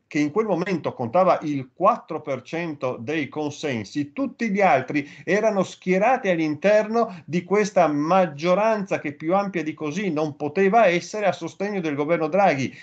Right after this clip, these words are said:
Ed è qua il problema, perché le diverse, ehm, le, le, le diverse caratteristiche, le diverse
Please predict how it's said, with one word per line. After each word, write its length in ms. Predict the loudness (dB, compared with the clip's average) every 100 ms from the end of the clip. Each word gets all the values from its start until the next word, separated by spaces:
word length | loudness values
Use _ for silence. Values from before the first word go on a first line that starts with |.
| -6
Ed 200 | 2 4
è 120 | 2
qua 220 | 2 2 2
il 100 | 0
problema, 520 | -4 -2 0 0 0
perché 280 | -2 -2 -2
le 240 | 0 -2
diverse, 1000 | -4 -2 0 0 -2 -6 -2 -2 -2 -8
ehm, 880 | -4 -2 0 -2 -2 -4 -4 -4 -4
le, 300 | 0 0 2
le, 480 | 0 0 2 2 2
le 120 | 0
diverse 340 | 0 0 -2 0
caratteristiche, 760 | 2 2 0 -2 -2 -4 -4
le 100 | -2
diverse 600 | -2 0 -2 0 -2 -2